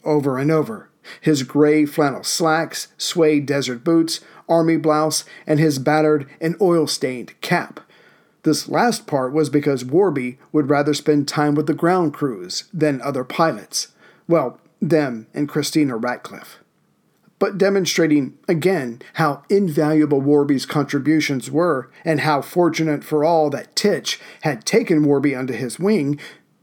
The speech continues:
back in June, sixty-nine Squadron had been tasked with taking pictures of the entire North African coast, from Benghazi to Tripoli. Considering it was two hundred and fifty miles, the squadron was expected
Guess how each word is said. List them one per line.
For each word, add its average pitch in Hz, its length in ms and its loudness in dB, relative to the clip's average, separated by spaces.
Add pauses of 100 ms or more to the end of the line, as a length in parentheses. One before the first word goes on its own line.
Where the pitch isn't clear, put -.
back 165 300 4
in 156 120 4
June, 185 600 0
sixty-nine 170 640 0
Squadron 143 500 0 (140)
had 151 160 0
been 156 160 2
tasked 156 420 -2
with 147 140 -4
taking 156 380 -2
pictures 156 480 -2 (340)
of 160 140 2
the 165 140 4
entire 156 600 0
North 151 400 2
African 120 480 -8
coast, - 460 -6 (220)
from 139 280 0
Benghazi 147 680 -2 (320)
to 151 120 -8
Tripoli. - 460 -4 (800)
Considering 214 640 2
it 160 120 2
was 151 160 -4
two 170 160 0
hundred 147 280 2
and 131 120 -6
fifty 156 260 0
miles, 143 500 -2 (200)
the 156 100 0
squadron 165 560 2
was 143 140 2
expected 143 560 -2